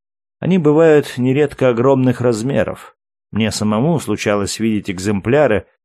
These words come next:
тысяча двести — тысяча пятьсот фунтов весом, хотя я не помню, чтобы какой-нибудь мореплаватель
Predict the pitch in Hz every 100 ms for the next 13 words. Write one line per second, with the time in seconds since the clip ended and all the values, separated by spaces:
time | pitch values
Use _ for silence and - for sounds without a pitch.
0 | - 107 - 82 98 92 120 160 - 107
1 | 101 - 95 - 101 - 110 - - 120
2 | 139 - 107 - - 156 - 92 85 -
3 | _ _ _ _ _ 135 196 196 180 175
4 | - 190 139 113 107 - 123 113 120 110
5 | 117 104 104 - 110 107 104 143 180 165
6 | 131 127 104